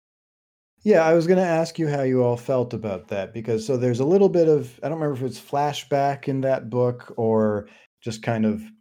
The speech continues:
in character thoughts, um, about, uh, that, you know, that he has, like, a little gray and black ring, I think, um, and that he sometimes sees little, like,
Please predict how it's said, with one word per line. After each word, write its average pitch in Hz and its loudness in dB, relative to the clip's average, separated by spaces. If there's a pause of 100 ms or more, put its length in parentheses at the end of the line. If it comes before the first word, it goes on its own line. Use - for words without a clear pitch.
(400)
in 113 -4
character 110 -2
thoughts, - -8 (140)
um, 98 -10 (520)
about, 101 -2 (760)
uh, 95 -8
that, 127 0
you 139 2
know, 110 4
that 110 2
he 107 4
has, 127 0 (200)
like, 104 -10
a 107 -6
little 127 -2
gray 113 -4
and 107 0
black 104 -8 (180)
ring, 113 -2 (880)
I 113 -4
think, 127 -2 (120)
um, 95 -6 (240)
and 107 0
that 107 0
he 107 2
sometimes 110 0
sees 107 -2
little, 104 -4
like, 95 -10